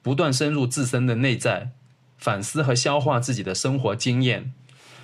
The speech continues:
通过创造性的写作，同时也是以一种审美的形式，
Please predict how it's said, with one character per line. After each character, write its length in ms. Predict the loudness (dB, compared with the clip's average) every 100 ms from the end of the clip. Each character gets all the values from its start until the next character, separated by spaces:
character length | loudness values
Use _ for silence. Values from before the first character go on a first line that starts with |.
| -20
通 200 | -2 0
过 140 | 2 2
创 200 | 2 2
造 140 | 2
性 180 | 2 2
的 120 | 0
写 200 | 0 -2
作， 360 | 0 0 0 -4 -14 -6
同 180 | -2
时 200 | 0 0
也 100 | 0
是 220 | 0 -2 -2
以 140 | -4
一 40 |
种 180 | -2 -4
审 240 | -4 -4 0
美 200 | 0 0
的 100 | -2
形 260 | -2 -2
式， 360 | -2 -2 -2